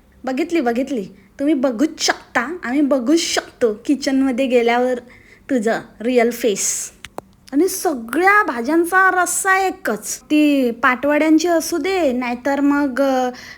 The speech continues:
बटाट्याची असू दे, नाहीतर काय पण, अ, असू दे,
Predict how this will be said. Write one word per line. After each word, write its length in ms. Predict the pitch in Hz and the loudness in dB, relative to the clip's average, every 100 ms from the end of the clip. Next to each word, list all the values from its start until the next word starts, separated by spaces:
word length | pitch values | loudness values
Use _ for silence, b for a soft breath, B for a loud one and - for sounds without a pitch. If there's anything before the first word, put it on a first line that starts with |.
| - | -14
बटाट्याची 720 | 208 208 254 254 277 302 339 | -12 -2 0 0 0 -2 0
असू 240 | 311 302 320 | -2 -2 0
दे, 260 | 359 330 | 2 2
नाहीतर 220 | 285 262 | 0 -4
काय 280 | 294 294 277 | -4 -2 -2
पण, 260 | 269 294 285 | -2 0 0
अ, 280 | 240 214 202 | -2 -6 -8
असू 180 | - | -10
दे, 160 | 208 196 | -8 -8